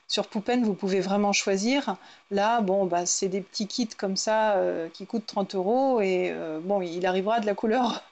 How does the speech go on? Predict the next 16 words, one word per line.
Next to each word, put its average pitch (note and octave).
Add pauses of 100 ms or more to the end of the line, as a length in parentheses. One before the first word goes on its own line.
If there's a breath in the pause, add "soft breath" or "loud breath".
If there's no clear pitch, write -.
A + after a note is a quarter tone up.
(140)
<laughs> -
du, A3 (120)
vous G#3+
n'avez C4
pas B3+
le A#3+
choix. F#3+
Dis-, G#3+
disons C4
qu'il D#4
arrivera C4+ (380 loud breath)
de A#3+
la D4
couleur, D#4+
euh, A#3 (340)
qui, A3